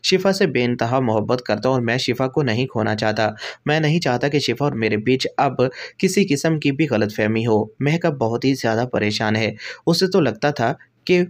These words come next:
वहाज इस रिश्ते के लिए मान जाएगा और शिफा को छोड़ देगा, लेकिन वहाज साफ इनकार कर देता है कि वो शिफा के बगैर नहीं रह सकता। वो शिफा से बेइंतहा मोहब्बत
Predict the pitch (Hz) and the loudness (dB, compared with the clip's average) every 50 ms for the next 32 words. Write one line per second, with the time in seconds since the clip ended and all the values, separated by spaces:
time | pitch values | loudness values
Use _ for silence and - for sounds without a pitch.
0 | - _ - 127 127 127 127 143 151 143 147 - - 117 107 - - 156 143 - | -4 _ -2 0 2 2 2 2 2 0 0 0 -2 -2 -4 -2 -2 -4 -2 0
1 | 117 113 120 143 135 123 110 107 107 107 107 113 107 104 104 104 113 104 104 104 | -2 0 0 0 0 0 0 0 0 0 0 0 0 0 0 0 0 0 -2 -2
2 | - _ _ - 175 175 - - 185 190 196 196 196 208 190 190 - - 107 107 | -8 _ _ -2 0 0 0 0 0 0 0 0 0 0 -2 -2 -2 -2 0 0
3 | 107 110 107 107 104 110 104 104 104 - - - - - _ - 139 135 160 151 | 0 0 0 -2 0 0 0 0 -2 -4 -10 -18 -18 -6 _ -2 0 0 0 0
4 | 135 123 117 107 123 123 - 127 117 117 123 120 113 - 117 117 131 131 - 104 | 2 2 2 0 0 0 0 -2 0 0 -2 -4 -2 -2 -2 -2 0 0 -2 -2
5 | 107 104 113 107 110 127 131 - 120 113 113 107 - 120 113 - 123 127 - - | 0 0 -2 0 0 -2 0 0 0 0 0 0 -2 -2 -2 0 -2 -2 -4 -6
6 | - - - - - - 165 147 143 139 135 143 151 151 143 127 127 147 131 113 | -10 -10 -12 -6 -2 0 0 2 2 2 2 2 2 2 2 2 2 2 2 0
7 | 104 - 113 107 - 113 107 107 - - _ - 165 165 - 185 185 196 190 190 | 0 0 -2 -2 0 0 0 0 -2 -4 _ 0 0 2 2 2 2 2 2 2
8 | 196 170 127 123 117 113 113 117 113 113 113 120 127 131 131 123 113 107 98 113 | 0 0 2 0 0 0 0 0 -2 -2 0 0 0 0 2 2 0 0 0 -2
9 | 131 127 - | -4 -6 -6